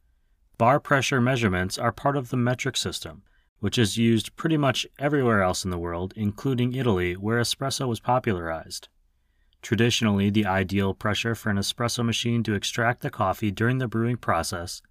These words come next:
is eight to nine bars. One of those bars is the equivalent of about fourteen and a half pounds per square inch,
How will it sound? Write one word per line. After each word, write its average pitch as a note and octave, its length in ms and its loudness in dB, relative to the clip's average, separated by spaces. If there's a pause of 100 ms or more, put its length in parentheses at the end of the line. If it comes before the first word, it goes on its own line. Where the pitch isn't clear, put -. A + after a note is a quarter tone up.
(260)
is C3 240 0
eight B2 200 0
to B2 120 0
nine G#2+ 240 4
bars. G2 560 -2 (880)
One G#2+ 240 2
of A#2 80 0
those F#2+ 240 2
bars F#2 420 2
is G2+ 160 -4
the A#2 140 2
equivalent C3+ 540 0
of A#2+ 120 -6
about B2+ 280 0
fourteen C#3+ 520 -2
and C#3 140 0
a B2+ 60 0
half A#2 360 0
pounds G2+ 320 0
per - 140 -6
square F2+ 340 -4
inch, G#2+ 440 -4